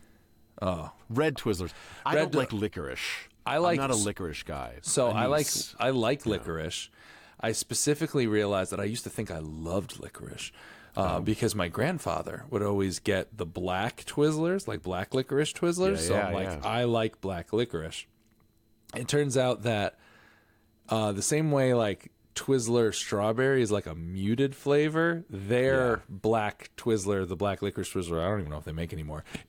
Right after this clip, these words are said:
Speaker 1: is a very muted version. When
Speaker 2: Oh,
Speaker 1: I had,
Speaker 2: God.
Speaker 1: like, <clears throat> real, like, Finnish licorice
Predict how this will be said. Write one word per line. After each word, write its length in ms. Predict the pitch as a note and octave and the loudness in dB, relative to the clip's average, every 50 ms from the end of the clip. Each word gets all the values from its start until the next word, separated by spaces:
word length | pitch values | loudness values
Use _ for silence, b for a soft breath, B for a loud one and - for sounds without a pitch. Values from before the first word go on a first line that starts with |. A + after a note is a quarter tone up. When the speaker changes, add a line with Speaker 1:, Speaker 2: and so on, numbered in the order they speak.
| _ - | _ -4
Speaker 1:
is 220 | - C3+ C3+ G#2 | -2 -2 -2 -2
a 40 | G#2 | -4
very 540 | G2+ G2 F#2+ F#2+ G#2+ B2 C3 C#3 C#3+ C#3 C3+ | -6 -8 -4 -2 2 2 4 4 4 4 2
muted 720 | A#2+ A#2 A2+ A#2 A#2+ B2 A#2+ A#2+ A#2+ A#2 G#2+ G2+ F2 F2 | 0 0 -2 -2 -2 0 2 2 2 2 2 0 -2 -4
version. 580 | F2 E2+ E2+ D#2+ D#2 D#2+ - - D2 C#2+ - B B B B B B | -6 -6 -6 -6 -8 -8 -10 -12 -14 -14 -18 B B B B B B
When 140 | - A#2+ | 0 2
Speaker 2:
Oh, 20 | B2 | 2
Speaker 1:
I 60 | C3+ | 2
had, 160 | C#3+ D#3+ E3 E3 | 2 2 2 2
Speaker 2:
God. 40 | - | 2
Speaker 1:
like, 760 | D3 C3 G2 E2 D#2 C#2+ - - - B3 B3+ A#3+ F#3+ - A#2+ | 2 0 0 -2 -6 -6 -4 -2 -2 0 2 2 2 2 0
<clears throat> 40 | A2+ | -2
real, 420 | A2+ A2 A2 A2+ B2 B2+ C3+ C#3 | -2 -2 0 2 2 4 4 4
like, 300 | C3 B2 G#2 F2+ - - B B B B B B B - - | 4 4 2 0 -4 -12 B B B B B B B -20 -14
Finnish 760 | - - - - - - - - B2 A#2 C3 C3+ B2 - - - | -12 -10 -8 -8 -8 -4 -2 0 0 2 0 0 0 -2 -4 -4
licorice 640 | F2 F#2 - - A#2+ A#2 B2 C3+ C#3 - - - | -4 -4 -2 0 2 2 4 2 0 -2 -6 -12